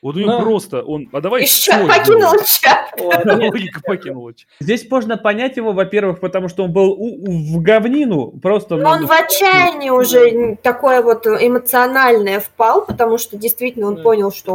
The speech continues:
Speaker 3: он уже как бы никуда не вылезет из заварушки. И типа, «А, ну,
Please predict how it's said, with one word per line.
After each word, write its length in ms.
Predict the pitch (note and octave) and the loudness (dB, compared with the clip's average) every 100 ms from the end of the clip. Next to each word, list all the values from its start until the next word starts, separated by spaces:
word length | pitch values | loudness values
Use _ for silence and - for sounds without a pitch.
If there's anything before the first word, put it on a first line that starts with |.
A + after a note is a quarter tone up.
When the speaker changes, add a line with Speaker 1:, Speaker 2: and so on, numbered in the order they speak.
| F#3 F#3+ | -2 0
Speaker 3:
он 160 | G3+ | -2
уже 160 | G3 G3+ | -4 -4
как 200 | G3 F#3+ | -6 -4
бы 80 | G#3+ | -4
никуда 380 | A#3 C4+ A#3+ G3+ | -4 -2 0 0
не 160 | G3+ | -2
вылезет 420 | G3 G3+ G3 G#3+ - | -2 -2 -2 -6 -10
из 40 | E4+ _ _ _ C4+ | -12 _ _ _ -4
заварушки. 720 | C#4+ C#4 C#4 - - C#4+ C#4 - - - | 0 0 -2 -8 -8 -8 -8 -12 -12 2
И 60 | A4 - | 4 4
типа, 260 | F4 F4+ - | 2 2 0
«А, 640 | - D#5 D5 B4 B4 D#5 A#4 | 2 4 4 4 4 4 4
ну, 180 | - | 2